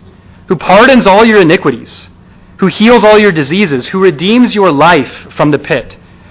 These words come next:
who crowns you with loving kindness and compassion, who satisfies your years with good things, so that your youth is renewed like the eagle. The Lord performs righteous deeds and judgments for all who are oppressed.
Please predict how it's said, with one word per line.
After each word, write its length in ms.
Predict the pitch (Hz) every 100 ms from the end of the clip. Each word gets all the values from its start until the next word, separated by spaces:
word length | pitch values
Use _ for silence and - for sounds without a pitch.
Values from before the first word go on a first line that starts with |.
| -
who 100 | 202
crowns 540 | - - 190 240 233 180
you 120 | 160
with 160 | 139 175
loving 240 | 202 190
kindness 480 | - 180 208 202 -
and 120 | 165
compassion, 560 | 151 - 156 175 - 147
who 60 |
satisfies 840 | 131 - 175 208 - 180 151 147
your 100 | 151
years 360 | 135 147 180 160
with 140 | 143
good 200 | - 147
things, 420 | 165 160 123 120 - - - -
so 100 | -
that 140 | 160
your 120 | 151 151
youth 340 | 139 170 160
is 100 | 131
renewed 300 | 135 131 131
like 180 | 123 117
the 80 | 117
eagle. 360 | 123 123 104 - - - - - - -
The 80 | 151
Lord 360 | 160 202 262
performs 580 | 226 196 - 208 185 120
righteous 440 | 135 175 190 147
deeds 320 | 135 185 143 131
and 140 | 123
judgments 600 | 139 180 160 120 113 -
for 140 | -
all 280 | 127 139 151
who 100 | -
are 120 | 135
oppressed. 540 | 120 - 131 113 -